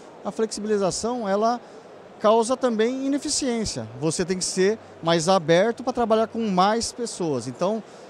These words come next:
trabalhando com mais pessoas, você precisa ter, fazer mais testes de interoperabilidade, você precisa ter mais, é, é, como fala, pa-, é, standards, né,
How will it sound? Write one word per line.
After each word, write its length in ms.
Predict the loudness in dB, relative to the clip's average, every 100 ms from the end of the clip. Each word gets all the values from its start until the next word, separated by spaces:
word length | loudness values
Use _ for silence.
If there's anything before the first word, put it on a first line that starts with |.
| -20 -20 -20 -20 -2
trabalhando 320 | 0 2 0
com 80 | -2
mais 160 | -2 -2
pessoas, 380 | -4 -4 -2
você 80 | -2
precisa 160 | 0 -2
ter, 120 | -2
fazer 220 | -2 0
mais 260 | 2 2 0
testes 420 | 2 0 0 -2
de 100 | -2
interoperabilidade, 1200 | 0 0 0 -2 -2 -2 0 0 2 2 2 -2
você 200 | -6 -6
precisa 200 | -4 -4
ter 180 | -2 0
mais, 380 | 0 -2 -4 -10 -18 -20 -12 -2
é, 1080 | 2 4 4 2 0 0 0 0 -2 -2 -4
é, 20 |
como 120 | -6
fala, 280 | -2 0 0 -4 -10 0
pa-, 200 | 2 2
é, 340 | 2 2 0 -2
standards, 760 | -4 0 2 4 2 0 -2
né, 280 | -2 -2